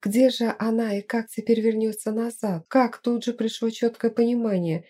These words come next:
что это не составит для неё труда. Сейчас в драконьем обличье ей казалось, будто вся магия этого мира, находящаяся в постоянном движении, замкнутый сам на себе поток, и она – органичная часть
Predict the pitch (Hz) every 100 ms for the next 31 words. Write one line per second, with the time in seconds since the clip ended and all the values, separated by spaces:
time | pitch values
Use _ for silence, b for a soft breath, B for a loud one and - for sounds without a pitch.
0 | b - - 226 214 220 220 233 220 226
1 | 233 - 247 - 285 214 180 202 208 214
2 | 214 208 220 214 185 165 165 _ _ _
3 | - 185 - 202 214 - - 175 190 190
4 | - 220 214 208 196 196 214 - 208 196
5 | 202 208 202 208 208 214 - b b 202
6 | 220 220 208 220 214 220 233 220 214 214
7 | 214 196 196 196 233 233 165 165 - 214
8 | 240 240 254 - 226 - 214 214 - 214
9 | 220 226 214 196 208 214 254 233 220 -
10 | 190 247 240 226 226 214 220 - 233 226
11 | 208 - 202 214 208 190 - 240 240 -
12 | _ - 185 180 190 214 185 _ - 220
13 | 202 240 262 269 - 254 247 - 247 233
14 | -